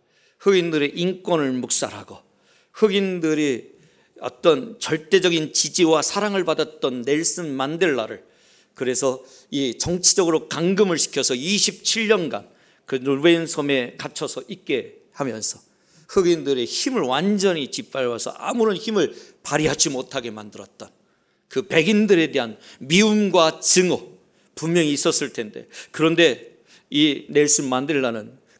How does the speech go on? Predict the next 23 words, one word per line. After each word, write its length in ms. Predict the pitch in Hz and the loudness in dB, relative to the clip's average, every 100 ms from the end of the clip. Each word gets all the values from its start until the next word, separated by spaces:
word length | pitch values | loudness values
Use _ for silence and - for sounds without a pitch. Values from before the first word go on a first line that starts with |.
| - | -8
자신이 460 | - 131 160 147 | -4 -2 0 -2
그 160 | - 175 | 0 4
섬에 320 | - 180 165 | 4 4 0
나올 300 | 147 160 175 | 4 4 2
때에 360 | 160 135 120 117 - - | 0 2 0 -4 -12 -6
그 240 | 151 151 | -4 -2
증오와 560 | - 170 180 175 156 147 | 2 2 4 4 4 2
미움들을 500 | 190 190 165 160 - | 0 0 -2 -2 -4
다 240 | 175 196 | -2 -2
그 120 | 196 | 0
섬에 240 | 180 180 139 | 0 0 0
내려놓고 600 | 131 117 107 - 98 _ _ _ _ - | 0 0 -6 -10 -14 _ _ _ _ -8
그리고 400 | 147 113 107 101 | -4 -4 -6 -10
나왔기 380 | 113 113 110 127 | -10 -10 -10 -8
때문에 440 | - 110 110 - - - - | -6 -6 -8 -16 -20 -20 -12
흑백간의 1000 | - 220 - - 156 - 147 127 120 120 _ _ - | -8 -8 -6 -2 -2 -2 -4 -4 -6 -10 _ _ -10
그런 340 | 131 117 110 - | -8 -8 -10 -18
화합의 920 | - 180 180 190 170 147 117 - - - | -12 -8 0 2 4 4 2 -8 -6 0
창조의 720 | - 226 220 202 160 117 120 | 2 2 2 4 4 4 2
역사를 680 | 131 - - 139 113 - - | 4 4 6 2 0 -6 0
일으킬 360 | 147 127 - | 2 0 -2
수 340 | 120 - 101 - | -2 -2 -4 -6
있었다 460 | - - - - | 0 0 -2 -16